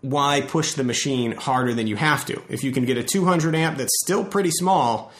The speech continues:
and not have to worry about duty cycle ever, you, it, it's just much better off.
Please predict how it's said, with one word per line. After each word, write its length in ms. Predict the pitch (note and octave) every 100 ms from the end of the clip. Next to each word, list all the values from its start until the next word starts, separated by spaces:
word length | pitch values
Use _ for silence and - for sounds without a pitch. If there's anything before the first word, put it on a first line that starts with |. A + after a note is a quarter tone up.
| - - -
and 80 | B2
not 180 | D3
have 180 | D3+ C#3+
to 60 | C3+
worry 300 | B2+ C3 D3
about 280 | C3+ B2 A2+
duty 200 | B2 C3
cycle 380 | C#3+ B2+ A#2+ -
ever, 400 | A2+ D3 E3+ E3 - - - - _ - - - -
you, 140 | E3 D3+
it, 280 | C#3 B2+
it's 200 | C#3 -
just 200 | - B2+
much 280 | B2+ A#2 -
better 260 | A2+ G2 F#2
off. 300 | F#2 -